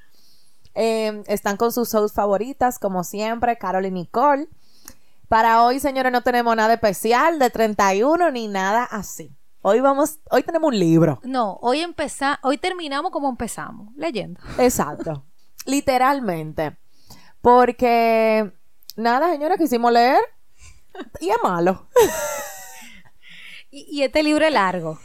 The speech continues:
Speaker 1: Ay, ay, ay, ay, ay. Eso sí tiene.
Speaker 2: No, y el libro es fogoso.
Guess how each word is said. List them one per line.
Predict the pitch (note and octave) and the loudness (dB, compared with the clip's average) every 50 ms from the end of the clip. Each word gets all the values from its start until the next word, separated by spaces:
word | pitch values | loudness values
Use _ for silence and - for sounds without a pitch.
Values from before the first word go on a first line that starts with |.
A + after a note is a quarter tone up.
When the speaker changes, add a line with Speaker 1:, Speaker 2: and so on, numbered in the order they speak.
| - - - - | -20 -20 -18 -8
Speaker 1:
Ay, | - F#3 A3 C#4 D4+ D4+ | -2 0 2 4 4 6
ay, | C#4 B3+ A3+ | 6 4 4
ay, | G#3 G3+ | 4 4
ay, | F#3 F3+ F3 F3 | 4 2 4 2
ay. | F3+ F3 F3 F3 F3 F3 D#3+ D#3 E3 | 2 2 0 0 -2 -4 -6 -10 -4
Eso | - G3 - B3 | -4 0 0 0
sí | B3 B3 B3+ - | 0 0 -2 -2
tiene. | - F3+ E3+ E3 D3+ C#3+ D3+ D3+ D3+ - | -4 -6 -6 -6 -8 -12 -12 -14 -14 -12
Speaker 2:
No, | - A#3 C4+ C4+ C4 | -6 -2 -2 -2 -2
y | C4 A#3+ A3 | -4 -8 -8
el | G#3+ A3 | -8 -8
libro | G#3+ G#3+ G#3 G#3 A3+ A#3+ A#3+ | -8 -8 -4 -2 0 0 0
es | A#3 A#3 A#3 A#3 A#3 A3+ A3 G3+ F3+ E3+ E3 - - - - - - - - | 0 0 -2 -2 -4 -4 -6 -6 -8 -8 -10 -12 -16 -20 -20 -20 -20 -20 -6
fogoso. | - - B3 A#3 A#3+ C4+ C#4 C4+ A3 - - G3+ D#3 - | 0 2 2 4 6 6 6 4 4 2 -4 -6 -8 -10